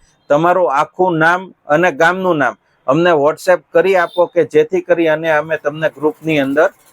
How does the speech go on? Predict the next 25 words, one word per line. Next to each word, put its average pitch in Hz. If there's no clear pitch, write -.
જોડી 180
શકીએ. 180
અને 175
હજુ 143
સુધી 185
જો 185
તમે 180
નવા 165
હોય 180
અને 160
આપણી 160
ચેનલને 165
સબસ્ક્રાઇબ 175
નથી 160
કરી 151
તો 143
આપણી 175
ચેનલ 160
શ્રીરામ 160
પેસ્ટિસાઇડ્સને 147
સબસ્ક્રાઇબ -
કરી 143
લેવા 135
નમ્ર 131
વિનંતી 180